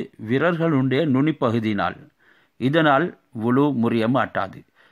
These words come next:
விரல்களுடைய நுனிப்பகுதியினால் தொடுவதின் மூலம் வுலு முறிய மாட்டாது. விரல்களினுடைய ஓரங்களினால், அது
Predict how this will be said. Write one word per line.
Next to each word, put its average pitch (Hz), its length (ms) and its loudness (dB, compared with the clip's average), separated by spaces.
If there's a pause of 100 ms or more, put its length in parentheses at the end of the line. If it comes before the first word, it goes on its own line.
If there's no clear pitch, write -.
(120)
விரல்களுடைய 143 680 2
நுனிப்பகுதியினால் 123 1000 0
தொடுவதின் 120 500 -2
மூலம் 113 300 0
வுலு 101 200 -4
முறிய 123 260 0
மாட்டாது. 139 460 0 (460)
விரல்களினுடைய 135 800 2 (280)
ஓரங்களினால், 120 840 2 (680)
அது 117 180 0